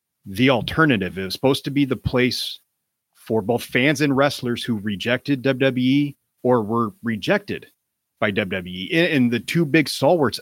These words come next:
of that were Cody Rhodes and C M Punk. You know, it started with the pipe bomb, and, and it was with Cody being, uh, unsatisfied with his place in W W E and going and making a better position for himself in pro wrestling, helping start A E W.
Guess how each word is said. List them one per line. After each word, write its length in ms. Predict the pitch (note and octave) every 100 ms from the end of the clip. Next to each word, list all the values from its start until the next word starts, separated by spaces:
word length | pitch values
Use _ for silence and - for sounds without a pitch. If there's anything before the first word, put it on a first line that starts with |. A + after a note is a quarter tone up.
| -
of 200 | G3 C3
that 260 | G2+ B2+ _ _ _ _
were 140 | A#2+ G#2
Cody 300 | - C3+ C3+
Rhodes 440 | A#2 A#2 A#2+ - -
and 120 | A2
C 240 | - C3+ B2+
M 120 | G#2
Punk. 360 | - A2+ - _ _ _ _ _
You 120 | A2
know, 140 | G#2+ G2+
it 100 | G2
started 440 | - C#3+ D3 C3
with 160 | B2 -
the 80 | G2
pipe 340 | - A#2 -
bomb, 400 | G#2 G2 G2+ F#2+ _ _ _
and, 160 | - G#2 A#2
and 140 | G#2+
it 80 | G2+
was 180 | G2 -
with 220 | G2+ - _ -
Cody 640 | F#2+ C#3 C#3+ D3 C3+ - _ _ _ _ _ E3 A2+ F2+
being, 680 | B2 B2 A2+ A2+ G#2 F#2 _ _ _ _ -
uh, 420 | F#2+ D#2 - F#2+ _ _ _ -
unsatisfied 840 | D3+ C3 - C3 B2 - G2+ F#2+
with 140 | G2 G2
his 120 | G2
place 360 | - C3 C3
in 80 | A2+
W 200 | G2 F2+
W 160 | F2 F#2
E 120 | F2
and 160 | F#2 F#2
going 280 | A#2+ C#3
and 80 | A#2+
making 280 | A2+ A#2+ A2+
a 40 |
better 300 | F#2 B2 B2
position 560 | A#2+ G2 F2+ B2+ - G2
for 160 | - F#2+
himself 420 | F#2 - G#2+ -
in 80 | F2+
pro 180 | A#2
wrestling, 420 | G#2+ G#2+ A#2 G2+ F2
helping 340 | B2 - A#2
start 400 | - - C3+ B2+ -
A 60 |
E 120 | A2
W. 420 | F#2+ A#2 G#2+ F2